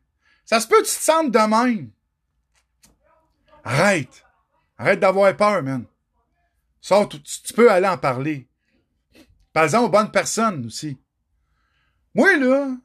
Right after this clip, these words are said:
j'ai vécu de la culpabilité d'avoir dit ça à François, là. Un tabarnak de bout. Un asti de bout, man. OK? Ça, tu te débarrasses pas de ça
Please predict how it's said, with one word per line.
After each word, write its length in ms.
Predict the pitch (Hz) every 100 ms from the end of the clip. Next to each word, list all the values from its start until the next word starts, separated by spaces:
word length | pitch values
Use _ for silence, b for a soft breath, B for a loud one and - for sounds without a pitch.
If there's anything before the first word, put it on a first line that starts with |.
| _ _ _ -
j'ai 160 | 151
vécu 380 | 190 226 - 311
de 60 | 233
la 100 | 285
culpabilité 760 | 247 240 214 190 175 143 247
d'avoir 260 | 214 165 160
dit 100 | 131
ça 180 | - 190
à 40 |
François, 500 | - 151 131 185 190
là. 220 | 170 160 -
Un 160 | 185
tabarnak 680 | 196 269 254 202 156 180 151
de 100 | 131
bout. 260 | 113 123 120 _ _ _ _ _ _ _ _ _ _ _ _ _ _
Un 240 | 165 214 269
asti 440 | 277 - - 185
de 60 | 127
bout, 280 | 143 139
man. 220 | 101 92 82 _ _ _ _ _ _
OK? 160 | 107 196 240 220 _ _ - _ _ _ _ _ _ _ _ _
Ça, 300 | - 247 269
tu 160 | -
te 60 | 208
débarrasses 520 | 240 262 285 269 -
pas 140 | - 311
de 160 | 247
ça 440 | 190 - 247 254